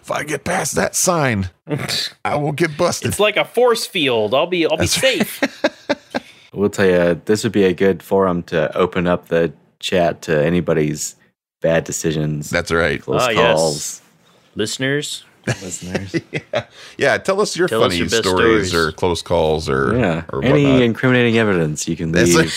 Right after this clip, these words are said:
Speaker 1: right.
Speaker 3: in the
Speaker 1: <laughs> Use
Speaker 3: little
Speaker 1: fake
Speaker 3: white box
Speaker 1: names.
Speaker 3: below.
Speaker 2: Send us still pictures of your identification.
Speaker 1: That's right. <laughs>
Speaker 3: Well, guys, what do you say?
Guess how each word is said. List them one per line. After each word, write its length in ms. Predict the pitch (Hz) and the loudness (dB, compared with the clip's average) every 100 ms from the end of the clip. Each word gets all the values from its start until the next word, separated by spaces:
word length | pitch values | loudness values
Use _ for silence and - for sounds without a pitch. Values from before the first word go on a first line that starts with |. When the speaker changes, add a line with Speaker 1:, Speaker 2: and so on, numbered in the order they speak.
| - | -2
Speaker 1:
right. 20 | |
Speaker 3:
in 840 | 80 80 80 - - - - - - | -2 -2 -2 0 2 2 0 0 -2
the 120 | 381 - - - - | -4 -4 -6 -6 -8
Speaker 1:
<laughs> 240 | - 214 - | -10 -8 -2
Use 340 | 143 190 196 | 0 2 2
Speaker 3:
little 140 | 104 107 | 2 4
Speaker 1:
fake 80 | |
Speaker 3:
white 200 | - 104 | 4 2
box 160 | 156 170 | 2 2
Speaker 1:
names. 140 | 147 113 | 2 2
Speaker 3:
below. 380 | 95 95 87 78 _ _ _ _ _ _ - | 4 4 2 -2 _ _ _ _ _ _ -14
Speaker 2:
Send 220 | - 135 | -6 -4
us 100 | 131 | -4
still 200 | - 147 | -2 -2
pictures 440 | 143 143 - 143 | -2 -6 -6 -6
of 120 | 117 101 | -6 -4
your 440 | 92 90 87 - | -4 -2 -4 -6
identification. 760 | 95 92 101 101 - 131 139 - | -6 -6 -8 -10 -12 -12 -12 -12
Speaker 1:
That's 200 | - 101 113 | -6 -4 -4
right. 80 | 110 - - - 254 - - 269 | -6 -10 -16 -8 -6 -6 -6 -8
<laughs> 0 | _ - - - - _ _ _ _ _ _ _ - | _ -14 -14 -20 -20 _ _ _ _ _ _ _ -10
Speaker 3:
Well, 120 | 104 | -6
guys, 360 | 120 135 147 127 | 0 0 0 0
what 120 | 131 | 2
do 60 | |
you 60 | 127 | 0
say? 360 | - 127 76 | 0 0 0